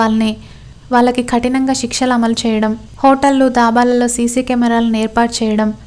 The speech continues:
తప్పనిసరిగా తనిఖీలు చేస్తూ ఉండడం, ఇలాంటి చర్యలన్నీ తీసుకున్నట్టయితే ప్రజలకి సురక్షిత ఆహారం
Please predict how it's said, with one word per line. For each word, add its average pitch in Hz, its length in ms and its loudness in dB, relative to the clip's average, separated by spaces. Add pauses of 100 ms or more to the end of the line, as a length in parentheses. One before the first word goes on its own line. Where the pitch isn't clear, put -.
(120)
తప్పనిసరిగా 277 680 2 (120)
తనిఖీలు 247 480 0
చేస్తూ 233 340 -2 (100)
ఉండడం, 226 340 2
ఇలాంటి 233 340 0
చర్యలన్నీ 247 560 0
తీసుకున్నట్టయితే 233 720 0 (280)
ప్రజలకి 269 520 0
సురక్షిత 247 440 -2 (120)
ఆహారం 226 280 -2